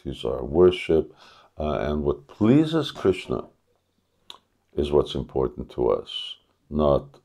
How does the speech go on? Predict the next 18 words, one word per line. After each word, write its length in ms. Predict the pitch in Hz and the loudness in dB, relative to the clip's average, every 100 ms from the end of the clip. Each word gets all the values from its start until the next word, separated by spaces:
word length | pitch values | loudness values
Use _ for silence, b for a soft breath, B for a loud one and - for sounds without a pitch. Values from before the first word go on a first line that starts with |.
| _ - | _ -6
other, 380 | 65 65 64 - _ _ _ | -4 -2 -4 -8 _ _ _
uh, 340 | 67 60 62 - | -10 -8 -8 -10
materialistic 880 | 71 67 - 69 62 62 - 69 - _ | -10 -8 -6 -4 -4 -8 -8 -10 -10 _
considerations. 1160 | - - - - - - 50 - - - - - _ B B B B | -16 -14 -10 -8 -6 -4 -6 -8 -14 -18 -20 -20 _ B B B B
So 240 | B - 98 | B 0 0
it's 140 | 98 | -2
an 60 | - | -6
important 480 | - 107 107 - - | 2 2 2 -6 -10
point, 380 | - 55 - _ - | -6 -6 -8 _ -8
uh, 300 | 76 - 57 | -6 -6 -8
something 480 | - 80 76 78 | -6 -6 -4 -2
that's 240 | 76 71 - | -2 -2 -2
certainly 400 | 80 76 69 69 | -4 -2 -4 -4
very 340 | 69 73 67 | -2 0 -2
relevant. 840 | 62 62 71 71 76 76 78 78 76 | -6 0 2 4 2 0 0 -2 -4
We 120 | 60 | -12
find 440 | 62 - 73 76 76 | -14 -6 -2 -2 0
ourselves, 760 | 71 67 - 67 69 73 73 | 0 -2 -4 -2 -2 -2 -6